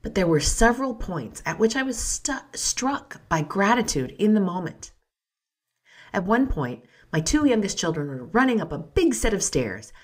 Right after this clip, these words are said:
just a couple blocks south of Pike Place Market, which we had just visited. The rest of the group had gone on ahead toward our next destination.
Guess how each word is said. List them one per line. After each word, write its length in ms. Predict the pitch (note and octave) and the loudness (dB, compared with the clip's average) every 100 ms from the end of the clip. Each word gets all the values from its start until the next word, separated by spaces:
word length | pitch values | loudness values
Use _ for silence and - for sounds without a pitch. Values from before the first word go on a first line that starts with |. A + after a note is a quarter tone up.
| _ _ | _ _
just 280 | E4 E4 - | -6 -6 -10
a 120 | - | -8
couple 360 | - G3+ G3+ | -4 -2 -2
blocks 480 | G3+ D3+ C#3+ C#3 - - | 0 0 -2 -4 -12 -12
south 520 | - B2+ G#2 C3 - | -6 -4 -6 -12 -14
of 180 | - - | -14 -6
Pike 400 | C#3 C#3 - _ | -4 -4 -10 _
Place 360 | - A2+ - | -2 0 0
Market, 420 | D#3 F#3 E3 - E3 | 2 2 0 -6 -4
which 180 | E3+ | 0
we 120 | E3+ D#3+ | 2 2
had 160 | E3 | 2
just 240 | C#3 - - | 0 -2 0
visited. 340 | G3+ A#2 - _ _ _ _ _ _ _ _ _ _ | 0 -2 -10 _ _ _ _ _ _ _ _ _ _
The 100 | - | -2
rest 300 | D3+ D3 - | 4 4 4
of 60 | A3 | 2
the 80 | A3 | 2
group 300 | D#3+ D#3+ E3+ | 4 2 2
had 120 | D#3+ | 0
gone 220 | B2+ C3+ | 0 0
on 160 | C3+ F#3 | 0 -2
ahead 440 | D#3 A2 D3 F3 | -2 -4 -4 -6
toward 260 | - C#3+ C#3+ | -4 -2 0
our 120 | C#3 | -2
next 240 | A#2 A2 | -6 -8
destination. 640 | - A2+ - A2+ C3+ - | -8 -8 -8 -10 -10 -14